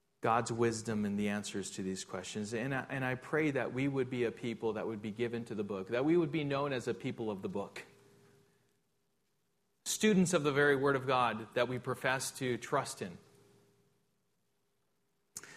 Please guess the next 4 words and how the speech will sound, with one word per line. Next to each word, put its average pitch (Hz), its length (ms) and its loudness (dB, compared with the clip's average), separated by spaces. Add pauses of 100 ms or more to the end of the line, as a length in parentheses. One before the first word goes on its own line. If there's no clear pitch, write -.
(140)
Consider 202 440 12
this. 151 440 6 (580)
Number 180 280 12
one, 139 400 8